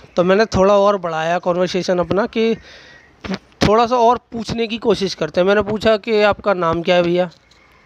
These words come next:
तो नाम उसने वो अपना बबलू, W type का कुछ बताया, नकली नाम था वो भी, वो भी नकली नाम था उसका।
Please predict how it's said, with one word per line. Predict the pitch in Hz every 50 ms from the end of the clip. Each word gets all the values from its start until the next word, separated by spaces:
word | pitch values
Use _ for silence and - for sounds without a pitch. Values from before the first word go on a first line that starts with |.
| _ _ -
तो | 196
नाम | 175 170 170 170 185 196 208
उसने | 202 196 202 208 208 208
वो | 214 208 208 208
अपना | 208 202 190 214 208 196
बबलू, | 185 180 175 170 180 190 196 196 196 190 190 180 170 _
W | - 175 175 185 180 185 196 196
type | 180 185 180 175 170 -
का | 170 185
कुछ | 180 - 185 170
बताया, | 175 165 160 151 160 160 170 196 226 226
नकली | 202 185 170 165 175 175 180 185 190 190 196 180
नाम | 175 165 165 170
था | 165 196
वो | 202 208 214
भी, | 233 285 330 - _ _ - - - - - - - - - - _ _ _ -
वो | 170 - - - 165 175
भी | 190 220
नकली | 202 190 185 - 202 185 180
नाम | 170 156 143 143 143
था | - 165
उसका। | 147 127 - - -